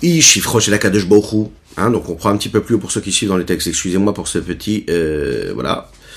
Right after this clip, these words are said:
On y va. Vine kemo shemida zo i shifro shel Akadosh Baruch Hu levado. De la même manière que cette vertu-là, ça fait partie du louange d'Akadosh Baruch Hu lui-même.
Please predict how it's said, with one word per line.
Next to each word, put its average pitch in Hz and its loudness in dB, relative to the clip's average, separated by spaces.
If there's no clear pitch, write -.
On 139 8
y 135 6
va. - -4
Vine 165 8
kemo 139 6
shemida 104 6
zo 107 2
i 107 2
shifro 101 0
shel 98 0
Akadosh 98 0
Baruch 104 0
Hu 104 2
levado. 101 2
De 69 -6
la 73 -4
même 139 8
manière 104 4
que - -6
cette 92 0
vertu-là, 101 0
ça - 0
fait 104 -2
partie 98 -6
du 98 -2
louange 101 2
d'Akadosh 101 2
Baruch 101 2
Hu 98 0
lui-même. 101 2